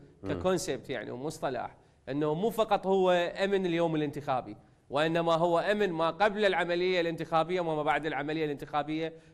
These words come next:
Speaker 2: وأثناء العملية الانتخابية، سواء من حيث السيطرة على الأمن السبراني للانتخابات، من حيث
Speaker 1: مم.
Speaker 2: الحفاظ على أرواح المرشحين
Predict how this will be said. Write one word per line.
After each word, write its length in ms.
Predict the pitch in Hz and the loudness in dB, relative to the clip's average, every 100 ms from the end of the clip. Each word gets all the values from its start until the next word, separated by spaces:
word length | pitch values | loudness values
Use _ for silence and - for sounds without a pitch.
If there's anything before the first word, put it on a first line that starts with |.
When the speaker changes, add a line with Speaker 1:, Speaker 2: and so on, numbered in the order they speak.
| - | -4
Speaker 2:
وأثناء 340 | 143 147 170 | -4 -2 0
العملية 380 | 156 135 151 160 | 0 0 -2 0
الانتخابية، 540 | 151 147 143 147 139 | -2 -4 -2 -2 0
سواء 260 | 139 170 156 | -4 -2 -2
من 140 | 147 | -2
حيث 220 | 143 160 160 | -4 -4 -4
السيطرة 460 | 143 180 190 185 | -4 -2 0 2
على 460 | 170 151 160 160 156 - - 110 | 2 2 2 0 -2 -6 -12 -6
الأمن 280 | 135 175 | -2 0
السبراني 560 | 175 170 165 160 185 185 | -2 -2 0 2 2 2
للانتخابات، 840 | 160 151 143 147 143 135 143 170 | -2 -4 -6 -2 -2 2 0 0
من 100 | 151 | -6
حيث 160 | - 147 | -6 -6
Speaker 1:
مم. 60 | |
Speaker 2:
الحفاظ 440 | 156 - 143 185 160 | -4 -6 0 2 2
على 180 | 147 160 | 0 0
أرواح 520 | 151 147 170 175 - - - - | 2 2 4 2 0 -20 -18 -4
المرشحين 760 | 143 147 151 151 170 151 202 | -2 0 0 -2 -4 0 0